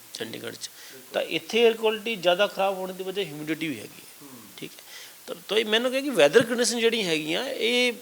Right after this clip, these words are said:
Speaker 1: ਇਹ 에ਅਰ ਕੁਆਲਿਟੀ ਇਹਨਾਂ ਨਾਲ ਇੰਪੈਕਟ ਕਰਦੀ, ਅਸਰ ਕਰਦੀ, ਇਹ ਵੀ ਇੱਕ ਫੈਕਟਰ ਹੈਗਾ।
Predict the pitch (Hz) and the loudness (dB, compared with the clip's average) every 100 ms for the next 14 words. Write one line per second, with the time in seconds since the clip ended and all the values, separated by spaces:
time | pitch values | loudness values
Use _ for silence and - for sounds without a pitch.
0 | - - 180 180 180 175 170 202 202 202 | -6 0 4 4 2 2 2 2 0 -2
1 | 202 226 226 220 - 208 214 208 214 208 | -2 -4 -4 -4 -6 -6 -4 -4 -4 -6
2 | 175 202 - - 123 131 - - 175 139 | -2 -2 -2 -6 -6 -6 -4 -4 -4 -6
3 | 120 127 - 214 240 240 - 156 - 170 | -8 -2 2 2 2 -2 -10 -10 -6 -6
4 | 120 - | -6 -10